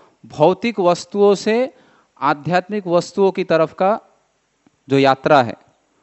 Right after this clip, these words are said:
उस यात्रा के दौरान सबसे महत्वपूर्ण है, जो सेवक, जो हम हैं, सेवक को अन्य सेवकों के साथ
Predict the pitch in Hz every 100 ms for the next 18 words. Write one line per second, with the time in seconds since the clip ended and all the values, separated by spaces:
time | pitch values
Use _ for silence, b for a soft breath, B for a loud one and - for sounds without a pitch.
0 | _ _ - 214 202 170 165 - 233 269
1 | 247 185 165 175 175 123 - _ _ _
2 | _ - - 196 196 262 240 160 170 -
3 | 202 185 175 165 147 151 202 - b b
4 | b b 160 - - 180 233 247 - 151
5 | 175 143 175 190 151 147 220 _ _ _
6 | _ _ _ _ _ - - 165 170 185
7 | 220 - - 214 240 - _ _ _ _
8 | _ - 139 160 196 226 - _ _ _
9 | - 147 _ _ _ _ - - 151 156
10 | 175 180 - 170 - 160 175